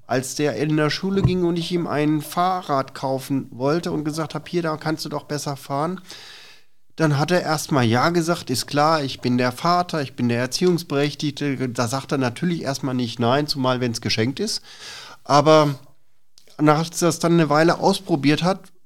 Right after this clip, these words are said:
zog er sich wieder zurück und fuhr weiter mit dem Bus zur Schule. Was mich zu der Frage brachte,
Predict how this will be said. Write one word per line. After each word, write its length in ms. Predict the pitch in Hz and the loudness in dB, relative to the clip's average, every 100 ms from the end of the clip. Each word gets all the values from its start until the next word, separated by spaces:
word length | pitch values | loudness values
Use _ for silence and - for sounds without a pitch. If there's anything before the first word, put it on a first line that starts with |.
| - | -6
zog 280 | - 190 180 | -2 -2 -2
er 100 | 170 | -2
sich 260 | 175 165 | -2 -4
wieder 240 | 175 175 170 | -2 -2 -2
zurück 400 | - 147 160 175 | -2 -2 -2 -2
und 120 | 165 | -6
fuhr 260 | - 170 | -4 0
weiter 280 | 151 139 165 | 2 2 2
mit 200 | 151 151 | 0 0
dem 160 | 156 156 | 0 0
Bus 260 | 185 - | -2 -2
zur 160 | - 107 | -4 -4
Schule. 380 | - 90 85 - - - - - - | -6 -8 -10 -12 -20 -20 -20 -20 -8
Was 220 | 127 - | -6 0
mich 180 | 165 170 | 0 0
zu 140 | 175 | -2
der 120 | 156 | -2
Frage 400 | 151 - 123 143 | -2 0 2 2
brachte, 440 | 156 156 156 175 | 0 -4 -4 -6